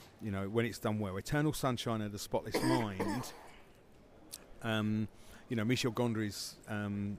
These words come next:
movie, relies on the performances of the cast and not big budget special effects. I mean, there are some odd set pieces in there because he's Gondry, but on the whole, the money spent on that film was spent on the cast. And,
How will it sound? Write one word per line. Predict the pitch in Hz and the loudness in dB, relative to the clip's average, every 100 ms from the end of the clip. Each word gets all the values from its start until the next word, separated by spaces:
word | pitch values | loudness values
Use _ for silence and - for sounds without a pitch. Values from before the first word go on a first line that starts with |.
| 120 | -2
movie, | 107 98 95 92 110 - - - - - - | 0 0 -2 -4 -4 -6 -12 -18 -18 -14 -2
relies | 143 139 143 143 151 135 | 6 8 10 8 8 6
on | 131 123 123 120 120 101 | 4 2 2 2 0 -4
the | 117 | -4
performances | 110 110 - 127 120 - 113 | -2 -2 2 2 2 0 -2
of | 110 | -4
the | 98 | -4
cast | - 120 101 92 104 - - - - - - - - - - | -4 -2 0 -2 -6 -8 -8 -10 -12 -16 -20 -20 -20 -20 -4
and | 113 117 120 | 0 2 4
not | 127 123 - - | 4 4 0 -2
big | 120 110 - | 0 0 2
budget | 104 - 107 | 0 0 -4
special | - 110 101 104 | -2 -2 0 -4
effects. | - 101 92 - | -4 -4 -4 -2
I | 113 | 2
mean, | 120 | 4
there | 123 | 6
are | 127 | 4
some | - 131 104 - - | 2 0 -2 -2 2
odd | 131 | 2
set | - 151 - | 2 0 2
pieces | - 113 - 110 | 2 2 0 0
in | 120 | 0
there | 107 | 0
because | 104 - 98 | 0 0 0
he's | 98 | -2
Gondry, | - 123 117 98 92 90 113 - - - | 2 2 2 0 -4 -4 -8 -10 -16 6
but | 127 127 | 8 8
on | 147 156 151 | 8 6 6
the | 139 | 4
whole, | 110 131 117 | 6 6 8
the | 117 | 6
money | 123 139 147 139 117 | 6 6 6 6 2
spent | - 113 101 | 0 -4 -2
on | 104 | -2
that | 104 101 | -2 -4
film | - 107 107 | -2 0 2
was | 110 | 2
spent | - - 113 - | 0 2 2 4
on | 120 117 | 2 4
the | 113 | 2
cast. | - 113 101 98 - - - - - - - - - | 2 2 2 -2 -6 -8 -10 -14 -16 -14 -14 -14 -2
And, | 120 117 | 2 4